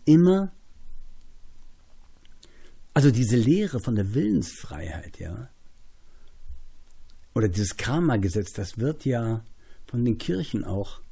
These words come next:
äh, sagen wir mal, unterbunden. Da haben wir diese Länder, in denen also Diktatoren herrschen, die meinen, die Probleme lösen zu können durch neue Definitionen und Dogmen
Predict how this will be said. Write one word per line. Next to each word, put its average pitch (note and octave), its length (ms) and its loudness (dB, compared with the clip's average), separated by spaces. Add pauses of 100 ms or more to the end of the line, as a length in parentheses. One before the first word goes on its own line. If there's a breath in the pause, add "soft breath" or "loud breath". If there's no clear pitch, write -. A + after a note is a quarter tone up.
(1080)
äh, F2+ 240 -8
sagen G2 320 -4
wir F#2+ 100 -2
mal, - 140 -12 (200)
unterbunden. G2+ 960 -2 (260 soft breath)
Da E2 80 -8
haben A#2+ 160 0
wir A#2 140 2
diese A#2 360 0
Länder, A#2+ 440 2
in G2+ 180 -2
denen G#2+ 400 0 (500)
also G#2 380 0
Diktatoren C#3 840 6
herrschen, G2 760 -4 (1500)
die C3+ 220 8
meinen, A3 720 12
die F#3 80 6
Probleme G#3+ 540 10
lösen G3+ 320 10
zu E3 100 4
können F#3 180 6
durch D#3+ 200 8
neue G3+ 320 10
Definitionen F#3+ 680 6
und F#3 160 8
Dogmen A3 420 2